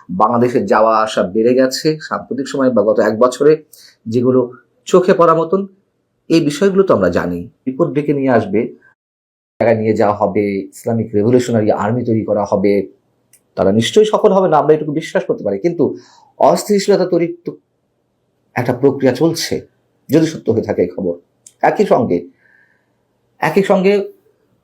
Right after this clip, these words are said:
ভারতে আক্রমণ করে বা নাশকতা চালিয়ে তারা কতটুকু সফল হবে আমরা জানি না।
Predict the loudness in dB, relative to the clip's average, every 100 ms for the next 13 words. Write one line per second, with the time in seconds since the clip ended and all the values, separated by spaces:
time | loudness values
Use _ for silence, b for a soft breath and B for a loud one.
0 | _ -12 -2 2 4 4 2 2 2 0
1 | -4 -4 -4 -2 0 2 0 0 0 0
2 | -2 -4 -4 0 0 0 -2 0 0 -2
3 | -4 -6 -8 -6 -6 -4 -4 -2 -2 -2
4 | -2 -4 -4